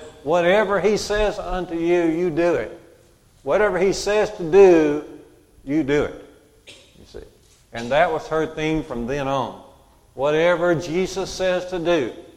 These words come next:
whatever the Son of God says to do, then you do it. So she had already made that transition from him being her little boy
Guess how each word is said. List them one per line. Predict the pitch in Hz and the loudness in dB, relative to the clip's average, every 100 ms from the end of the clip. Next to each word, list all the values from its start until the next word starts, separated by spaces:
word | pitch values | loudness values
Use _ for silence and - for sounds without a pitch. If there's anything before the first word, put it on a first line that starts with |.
| - _ _ | -20 _ _
whatever | - 135 147 170 160 165 | -6 -2 0 0 0 -2
the | 160 | -4
Son | - 175 170 185 180 | -4 -4 -2 -2 -4
of | 156 | -2
God | 180 175 156 | 0 0 -2
says | - 165 - | -6 -6 -6
to | 151 | -6
do, | 139 135 107 - - _ _ _ _ | -4 -4 -4 -12 -20 _ _ _ _
then | 120 120 | -12 -10
you | 117 | -10
do | 110 113 | -6 -6
it. | 104 - - - | -6 -12 -20 -20
So | 123 | -20
she | - | -8
had | 156 | -4
already | 147 151 156 143 | 0 2 0 -2
made | 147 156 | -2 -2
that | 139 139 - | -2 -4 -6
transition | 143 143 123 139 151 - 139 | -10 -8 -6 -6 -6 -8 -12
from | 139 127 | -12 -14
him | 147 143 | -12 -8
being | 139 143 135 | -6 -6 -6
her | 139 131 | -6 -4
little | 143 147 | -4 -4
boy | 123 127 127 | -2 0 0